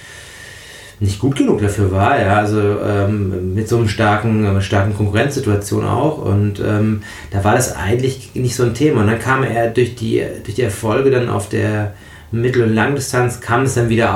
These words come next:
auf und dann, ja, ich hab dann, wie gesagt, damals sch-, äh, studiert und nebenbei an der Schule gearbeitet, ich hab ja Lehramt studiert,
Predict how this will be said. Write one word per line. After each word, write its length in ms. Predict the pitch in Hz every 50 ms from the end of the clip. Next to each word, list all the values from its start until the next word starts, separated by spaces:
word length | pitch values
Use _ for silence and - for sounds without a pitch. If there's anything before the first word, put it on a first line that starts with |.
| 123
auf 300 | - - - - - -
und 160 | 107 107 101 110
dann, 320 | 110 110 113 113 110 107 107 - - - - - - - - -
ja, 120 | 107 117 143
ich 140 | 127 - 147
hab 80 | 147 -
dann, 340 | - 123 127 123 113 113
wie 60 | 131 139
gesagt, 200 | 151 - 107 110
damals 260 | 110 120 127 123 - -
sch-, 260 | - - - - -
äh, 220 | - 50 - 95
studiert 640 | 98 - 117 101 107 110 123 143 160 180 180 175 -
und 380 | 120 120 117 120 117 107 104 113
nebenbei 640 | 117 113 117 117 120 123 117 117 117 113 117 113
an 60 | 110 110
der 60 | 104
Schule 280 | 95 - 135 143 151
gearbeitet, 640 | 139 143 147 139 139 139 143 147 147 147 147 151 147 113
ich 140 | 101 -
hab 100 | - -
ja 80 | 110 110
Lehramt 300 | 110 113 113 117 123 123
studiert, 560 | - - - 131 127 123 131 131 135 135 -